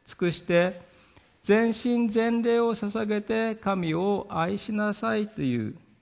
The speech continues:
戒めでした。主イエスは第一の戒めに続けてすぐに第二の戒めについて教えています。三十一節。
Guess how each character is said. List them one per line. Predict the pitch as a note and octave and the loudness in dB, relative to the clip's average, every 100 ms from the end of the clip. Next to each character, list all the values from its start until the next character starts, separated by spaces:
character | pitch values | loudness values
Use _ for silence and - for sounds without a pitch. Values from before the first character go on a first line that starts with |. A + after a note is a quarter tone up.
| _ | _
戒 | C#3 B2+ - | -2 -2 -4
め | A#2 | -6
で | A2 G#2+ | -6 -12
し | - | -16
た。 | - _ _ _ _ _ - _ - - _ _ - - - | -20 _ _ _ _ _ -20 _ -20 -20 _ _ -20 -6 4
主 | |
イ | F#3+ | 6
エ | |
ス | F#3 F3 | 6 4
は | F3 F3+ E3 D3+ | 6 8 8 6
第 | F3 F#3 | 4 4
一 | F3 - | 2 -2
の | E3+ E3+ | 0 2
戒 | D#3 E3 D#3+ E3 | 2 0 -2 -2
め | E3 | -2
に | F3 F#3+ F3+ C3+ - - _ | 0 2 2 0 -4 -18 _
続 | - D#3 D#3+ | -10 -6 -2
け | E3 E3 | -2 0
て | F3 E3+ | 2 2
す | E3 A3+ | 0 -4
ぐ | A3+ | 0
に | E3 | 0
第 | D#3 G#3 A3 | 0 0 2
二 | F#3 | 2
の | C#3+ | 0
戒 | D3 D3+ D3 | 0 -2 -2
め | D#3 D3+ | -4 -4
に | D3+ | -2
つ | G3 | -2
い | F#3+ | -2
て | F#3+ A#2 G#2+ - | 0 0 -2 -8
教 | A#2 - | -12 -8
え | A#2+ | -8
て | - - | -8 -14
い | |
ま | - A2 | -14 -18
す。 | - _ _ _ _ | -20 _ _ _ _
三 | - D3 C#3 | -4 -2 -2
十 | A#2 B2+ | -4 -4
一 | C#3 | -6
節。 | - A2 - | -10 -12 -16